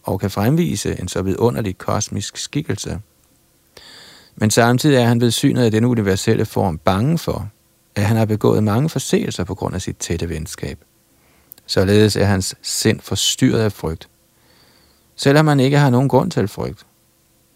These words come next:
Arjuna beder derfor Krishna om at vise sin Narayan-form, da han er i stand til at antage en hvilken som helst form. Denne universelle form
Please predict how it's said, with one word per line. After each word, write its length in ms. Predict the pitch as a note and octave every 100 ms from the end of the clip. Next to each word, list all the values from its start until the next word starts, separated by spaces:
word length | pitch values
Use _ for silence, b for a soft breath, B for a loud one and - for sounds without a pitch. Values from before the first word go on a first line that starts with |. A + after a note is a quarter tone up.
| _ _ _ _ _ _ -
Arjuna 380 | F#2+ F#2+ A2 G#2
beder 200 | A2 F#2
derfor 320 | G2+ F#2+ F#2
Krishna 440 | - G2 - G2+
om 240 | - F2+ F#2
at 140 | F2
vise 260 | F#2 F#2+ F#2+
sin 220 | G2 E2+
Narayan-form, 840 | E2+ F2 F2+ G2+ B2 - - - - _ b b b b b b b b
da 60 |
han 160 | F#2+ G2+
er 100 | G2+
i 60 | B2
stand 280 | - A2
til 80 | A2
at 60 | G#2
antage 280 | G2 G#2 F#2+
en 60 |
hvilken 220 | F#2 G#2
som 160 | G#2 F2
helst 280 | G2 - -
form. 380 | - - - A2+ _ _ _ _ _ _ _ _ _ -
Denne 260 | F#2+ F#2+ F#2
universelle 600 | F#2 E2+ D#2+ - - C3
form 360 | - A#2 A#2